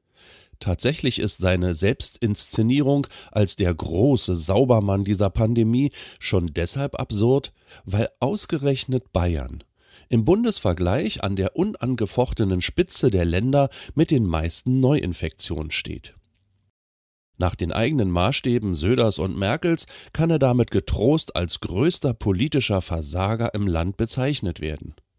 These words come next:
Demonstriert er in seinem eigenen Verantwortungsbereich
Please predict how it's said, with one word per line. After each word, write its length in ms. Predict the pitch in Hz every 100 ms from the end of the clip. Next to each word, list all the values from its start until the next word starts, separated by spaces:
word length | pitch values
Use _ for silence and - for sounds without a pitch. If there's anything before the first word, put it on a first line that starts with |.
| _ _ _ - -
Demonstriert 580 | 143 147 143 - 196 -
er 200 | - 139
in 120 | 127
seinem 340 | 113 113 113 107
eigenen 400 | 147 202 160 104
Verantwortungsbereich 1200 | - - 180 220 95 92 98 110 123 113 135 151